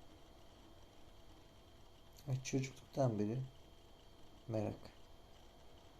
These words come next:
Evet, taşlara karşı ilgi ve alakam.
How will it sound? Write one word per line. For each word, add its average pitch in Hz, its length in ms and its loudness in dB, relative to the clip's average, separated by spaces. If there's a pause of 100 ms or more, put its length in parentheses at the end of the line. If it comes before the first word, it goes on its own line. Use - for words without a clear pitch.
(1040)
Evet, 113 240 4
taşlara 117 500 4
karşı 113 440 2
ilgi 110 440 4
ve 107 40 8
alakam. 110 540 4